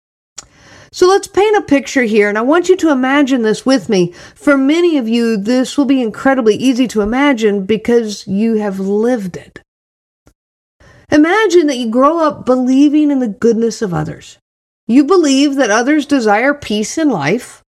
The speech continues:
You believe that they care about those around them.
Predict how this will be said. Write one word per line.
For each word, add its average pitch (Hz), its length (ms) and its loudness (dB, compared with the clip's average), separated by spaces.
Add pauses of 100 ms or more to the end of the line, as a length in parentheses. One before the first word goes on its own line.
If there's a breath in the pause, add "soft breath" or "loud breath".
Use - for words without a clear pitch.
(420 soft breath)
You 240 140 2
believe 302 380 2
that 320 160 -4
they 262 120 0
care 311 520 0
about 240 340 -2
those 262 420 0 (120)
around 220 460 -2
them. 165 320 -6